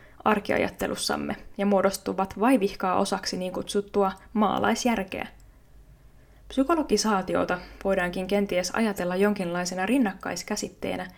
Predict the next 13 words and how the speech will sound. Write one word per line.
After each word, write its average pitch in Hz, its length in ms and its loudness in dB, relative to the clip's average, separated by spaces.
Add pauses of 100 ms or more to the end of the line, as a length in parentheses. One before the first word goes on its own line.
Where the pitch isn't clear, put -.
(220)
medikalisaation - 960 0 (180)
käsitteelle, - 640 -6 (560)
joka 196 200 0
viittaa 185 400 0
laajasti 202 440 4
ottaen 185 340 -2
lääketieteen 190 800 -2 (400)
ja 202 60 -2
lääketieteellisten 202 960 0
selitysmallien 180 880 -2
merkityksen 196 640 -2
kasvuun 196 520 -2
yhteiskunnassa - 800 2